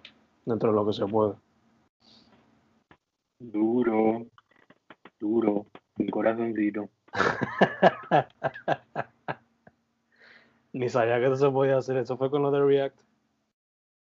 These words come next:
Speaker 2: Sí, fue el
Speaker 1: Ah,
Speaker 2: fue el
Speaker 1: ok, ok. Ah, diablo. Wow.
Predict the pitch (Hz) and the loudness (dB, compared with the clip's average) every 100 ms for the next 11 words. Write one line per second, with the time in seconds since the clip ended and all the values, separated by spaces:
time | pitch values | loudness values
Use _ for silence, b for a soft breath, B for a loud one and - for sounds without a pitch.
0 | _ _ _ 127 123 120 110 101 107 107 | _ _ _ 0 2 2 0 -2 -2 -2
1 | 110 110 - 127 123 123 120 113 107 104 | -4 -8 -4 -2 0 0 -2 -4 -4 -6
2 | 104 101 98 95 101 107 113 117 117 117 | -8 -10 -10 -10 -12 -10 -10 -8 -8 -8
3 | 117 110 104 98 95 98 104 107 _ _ | -8 -10 -12 -12 -12 -14 -18 -20 _ _
4 | _ _ - 107 98 95 | _ _ -6 -2 -2 -2